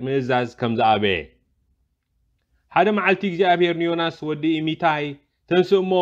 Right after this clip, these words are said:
ናብ ነነዌ ናብታ ዓባይ ከተማ ኺድ፣ እከይ ህዝባ ዓብዪ ከም ዝኾነ ፈሊጡ ኣለኹ እሞ፣ "ኣንጻራ ስበኽ" በሎ። ዮናስ ግና ካብ ገጽ እግዚኣብሔር ክሃድም ናብ ተርሴስ ተበገሰ። ናብ ኢዮጵ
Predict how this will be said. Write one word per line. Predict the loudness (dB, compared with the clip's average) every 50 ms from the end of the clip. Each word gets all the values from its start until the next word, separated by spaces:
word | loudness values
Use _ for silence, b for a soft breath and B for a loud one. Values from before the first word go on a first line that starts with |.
| 0 -2 -6 -8
ናብ | -6 -4 -4 -2
ነነዌ | -2 -2 0 0 0 0 0 0 0 -2 -6 -10 _ _ -10
ናብታ | -8 -6 -4 -2 -2 -2
ዓባይ | -2 -2 0 0 0 -2
ከተማ | -2 -6 -6 -6 -4 -4 -2 -2 -4 -4
ኺድ፣ | -4 -4 -4 -4 -6 -8 _ _ _ _ _ _ _ _ _ -6
እከይ | -6 -4 0 0 0 0
ህዝባ | 0 -2 -4 -4 -2 0 0 0 0 -2
ዓብዪ | -2 -2 0 0 0 -2
ከም | -2 -4 -6 -6
ዝኾነ | -6 -6 -4 -4 -2 -4 -4
ፈሊጡ | -4 -4 -4 -4 -2 -2 0
ኣለኹ | 0 0 0 0 -2 -4 -4
እሞ፣ | -4 -4 -2 -2 -2 -2 -4 -6 _ _ _ _ -6
"ኣንጻራ | -4 -4 -4 0 0 0 2 2 0 -2
ስበኽ" | -4 -6 -4 -2 -2 -2 -4 -4
በሎ። | -2 0 0 2 2 0 -2 -4 -6 _ _ _ _ _ -20 _ _ _ _ -8
ዮናስ | -6 -4 -2 -2 -2 -2
ግና | -4 -4 -2 -2 -2 -2
ካብ | 0 -2 -2 -2
ገጽ | -2 -4 -6 -6
እግዚኣብሔር | -6 -8 -6 -2 0 0 0 0 -2 -4 -4
ክሃድም | -4 -2 -2 -2 0 0 0 -2 -2 -2 -6 _ _ _ _ _ -8
ናብ | -6 -6 -6 -4
ተርሴስ | -2 -4 -4 -4 -4 -6 -6 -6 -6 -6
ተበገሰ። | -4 -2 0 0 0 0 -2 -2 -2 -4 -6 -6 -8 _ _ _ _ _ _ _ _ _ _ -8
ናብ | -4 -4 -4 -2 -2
ኢዮጵ | 0 0 0 0 -2 -4